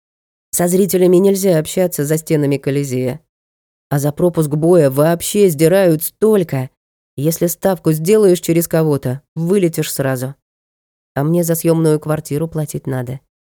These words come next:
И почти все, что остается, домой отправляю.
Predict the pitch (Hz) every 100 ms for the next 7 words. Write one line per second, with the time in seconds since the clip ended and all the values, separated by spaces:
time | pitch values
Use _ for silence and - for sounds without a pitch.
0 | _ 156 147 160 - 170 - 180 - 151
1 | 160 160 160 175 165 147 139 151 160 151
2 | 123 - 135 127 123 123